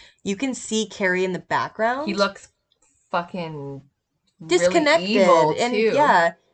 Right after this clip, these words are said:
Speaker 1: and he's always wearing a hat because while he was young and while Stephen was missing, he actually developed something called trichotillomania. Say that five times fast. Trichotillomania, trichotillomania,
Speaker 2: Trichotillomania.
Speaker 1: trichotillomania.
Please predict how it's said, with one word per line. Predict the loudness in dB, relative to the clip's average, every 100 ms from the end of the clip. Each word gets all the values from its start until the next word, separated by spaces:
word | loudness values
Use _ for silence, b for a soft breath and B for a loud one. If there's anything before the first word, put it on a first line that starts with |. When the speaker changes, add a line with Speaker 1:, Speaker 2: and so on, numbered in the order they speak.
| 4
Speaker 1:
and | 6 6 2
he's | 2
always | 4 4 2
wearing | 2 4 2 -2
a |
hat | -8 -4 -2 -2 -4 -10 -20 b b _
because | -12 0 6 6 6 2 -4 -14 -20 _
while | 0 2
he | 0 -6
was | -6 0
young | 2 4 4 0
and | -2 -2
while | -2
Stephen | -4 -8 -4 -4
was | -4
missing, | -6 -4 -4 -2 -4 -6 B B
he | -8 2
actually | 2 2 -4
developed | -4 0 2 0 -2
something | -8 -6 -6
called | -6 -8 -8
trichotillomania. | -10 -8 -8 -6 -6 -4 -6 -6 -6 -4 -4 -4 -10 -20
Say | -12 -6 -4
that | -6 -8
five | -16 -18
times | -18 -18 -20
fast. | -20 -20 -20 -20 -20 -20 -18
Trichotillomania, | -16 -16 -14 -12 -14 -16
trichotillomania, | -14 -14 -10
Speaker 2:
Trichotillomania. | -8 -8 -6 -4 -4 -6
Speaker 1:
trichotillomania. | -8